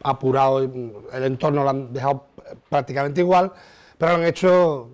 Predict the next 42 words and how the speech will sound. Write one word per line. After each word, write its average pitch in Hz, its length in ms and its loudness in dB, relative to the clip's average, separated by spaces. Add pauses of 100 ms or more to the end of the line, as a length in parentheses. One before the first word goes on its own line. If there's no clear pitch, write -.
(460)
mm, 127 160 -10
creo 147 260 -2
recordar 147 360 0
que 147 80 -4
son 143 280 -6 (160)
alrededor 131 500 -2
de 123 100 0
doscientas 123 440 -2
cincuenta 113 420 -6
mejoras 110 420 -6
con 117 160 -10
respecto 120 360 -8
a - 20 -2
la 113 80 0
versión 117 300 -4
doce 113 240 -6
punto 107 500 -8 (580)
cero, 120 320 -2
¿no? 135 140 -12 (760)
Con 151 160 4
lo 139 100 2
cual 151 260 6
han 156 100 2
mejorado 156 240 2
muchísimo. 180 460 2
Aquí, 143 560 -2
lógicamente, 143 720 0
con 143 140 -4
el 127 80 -6
tiempo 139 260 -4
que 147 80 0
tenemos, 147 300 -2
no 147 160 0
vamos 147 260 2
a 151 40 2
ver 156 320 0 (420)
las 120 180 0
doscientas 143 440 -4
cincuenta 147 420 -2
mejoras 143 320 -2
que 147 140 -2
tiene 143 380 -2